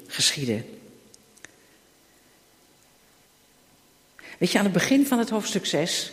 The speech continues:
je zou het voor de aardigheid nog eens moeten lezen, dan, dan, dan zijn er nog duizenden die voor Jezus kiezen.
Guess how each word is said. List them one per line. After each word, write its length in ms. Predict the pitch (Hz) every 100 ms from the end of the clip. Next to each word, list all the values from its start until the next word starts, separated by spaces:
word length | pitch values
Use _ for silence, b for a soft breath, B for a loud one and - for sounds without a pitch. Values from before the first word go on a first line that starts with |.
| -
je 100 | -
zou 120 | 180
het 100 | 175
voor 80 | -
de 60 |
aardigheid 420 | - 202 202 190 -
nog 100 | 156
eens 120 | -
moeten 260 | 190 156
lezen, 420 | 151 175 147 - - B B B
dan, 220 | - 151 139
dan, 280 | 160 165 147
dan 140 | 175
zijn 160 | 190 190
er 60 |
nog 220 | 165 139
duizenden 760 | 131 226 277 240 220 202 214 202
die 140 | 180
voor 140 | - 180
Jezus 420 | 170 165 - -
kiezen. 340 | 240 202 135